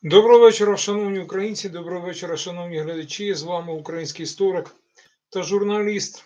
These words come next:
Ігор Шулець в прямому стрімі "Українські сокиряни". Українські сокиряни, які намагаються об'єднати думаючих людей в Україні під час війни. На превеликий жаль, думати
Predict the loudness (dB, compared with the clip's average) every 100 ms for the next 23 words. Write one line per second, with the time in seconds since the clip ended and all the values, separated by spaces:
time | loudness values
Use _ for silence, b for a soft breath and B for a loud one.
0 | -18 -10 -8 -8 -8 -4 -2 -2 -6 -12
1 | _ _ -12 -8 -8 -8 -10 -10 -8 -6
2 | -8 -8 -8 -8 -10 -10 -10 -8 -6 -6
3 | -6 -8 -8 -4 -4 -4 -10 -10 -8 -4
4 | -4 -2 -8 -8 -8 -4 -2 -2 -4 -8
5 | -8 -6 -6 -6 -8 -10 -8 -8 -8 -12
6 | -12 -10 -2 -2 -2 -4 -4 -4 -6 -12
7 | -12 -12 -6 -6 -6 -10 -12 -12 _ _
8 | _ _ B B B B -4 -2 10 10
9 | 10 4 2 2 6 6 6 2 -2 -2
10 | 0 0 -2